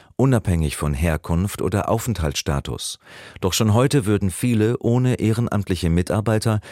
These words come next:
Hilfsorganisationen und private Spenden nicht ausreichend versorgt.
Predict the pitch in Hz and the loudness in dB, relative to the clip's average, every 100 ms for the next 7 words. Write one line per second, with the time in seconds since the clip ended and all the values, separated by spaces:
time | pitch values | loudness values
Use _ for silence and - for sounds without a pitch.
0 | - - 120 - - - 92 90 85 87 | -8 0 0 0 -4 -2 0 0 0 -2
1 | - 104 95 107 117 - 90 - 82 92 | -2 0 2 0 0 -2 -4 -2 0 0
2 | 95 87 - 98 95 98 107 104 101 - | -2 -4 -2 0 0 0 0 2 0 -6
3 | - 92 87 87 85 80 82 - 87 110 | -4 -2 -2 0 -2 -2 -4 -2 0 0
4 | 110 - | 0 -4